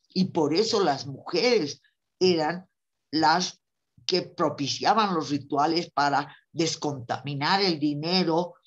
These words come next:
o para propiciar que, eh, ese aspecto maligno del dinero, porque desde el inicio se asoció el dinero con el diablo,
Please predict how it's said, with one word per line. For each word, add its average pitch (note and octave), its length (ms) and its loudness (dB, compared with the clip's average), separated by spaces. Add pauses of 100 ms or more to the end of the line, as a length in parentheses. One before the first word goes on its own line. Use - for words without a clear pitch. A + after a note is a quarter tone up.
(440)
o F3 180 2
para D#3 540 0 (880)
propiciar E3+ 1080 0 (680)
que, E3+ 560 2
eh, D#2 600 -12 (340)
ese D3 380 -2
aspecto C3 800 -4
maligno F3 800 -2
del C#3 280 -2
dinero, F#3+ 600 0
porque A#2+ 320 -10
desde B2+ 320 -6
el B2+ 100 -10
inicio C#3 560 -6
se - 180 -12
asoció B2 520 -10
el C3+ 100 -6
dinero C3 400 -12
con C3 160 -14
el C3 140 -16
diablo, D#3 580 -2